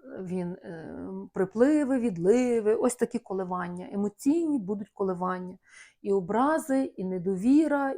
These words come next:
і, і плач, і істерика, бо це все вода. А вода —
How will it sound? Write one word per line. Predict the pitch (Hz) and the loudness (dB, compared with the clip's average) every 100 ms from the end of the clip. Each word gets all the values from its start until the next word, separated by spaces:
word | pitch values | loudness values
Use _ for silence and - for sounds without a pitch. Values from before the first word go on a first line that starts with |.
| - | -6
і, | |
і | 185 - - 185 | -8 -8 -10 -8
плач, | - 202 294 302 - - - | 2 4 4 2 -2 -18 -10
і | |
істерика, | 190 277 - 226 302 320 294 - | -8 -8 -2 4 6 6 2 -2
бо | 233 202 | -2 -4
це | - | -6
все | 185 - 240 | -6 0 2
вода. | 240 226 165 170 - - - - | 2 0 -2 -6 -8 -14 -18 -12
А | - | -6
вода — | 160 185 233 | -2 2 2